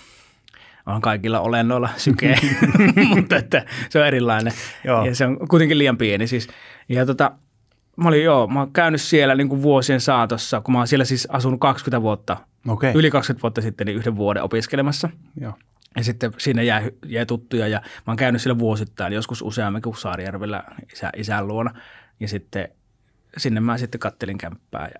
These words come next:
Speaker 1: näin.
Speaker 2: Joo.
Speaker 1: Sitten löysin naisystävän sieltä myös niin yllättäen Kuopion komediafestivaalilta, koska
Speaker 2: Mm.
Speaker 1: siltä festivaalilta saa kaiken.
Speaker 2: En tiedä.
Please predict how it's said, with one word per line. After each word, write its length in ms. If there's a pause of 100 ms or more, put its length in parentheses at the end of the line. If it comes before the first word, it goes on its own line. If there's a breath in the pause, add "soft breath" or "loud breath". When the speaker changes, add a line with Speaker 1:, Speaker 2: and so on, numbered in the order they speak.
Speaker 1:
näin. 240
Speaker 2:
Joo. 80
Speaker 1:
Sitten 300 (460)
löysin 420 (480)
naisystävän 600
sieltä 180
myös 400 (200)
niin 240
yllättäen 360
Kuopion 300
komediafestivaalilta, 960
koska 200
Speaker 2:
Mm. 40
Speaker 1:
siltä 260
festivaalilta 600
saa 180
kaiken. 540 (720 loud breath)
Speaker 2:
En 220
tiedä. 320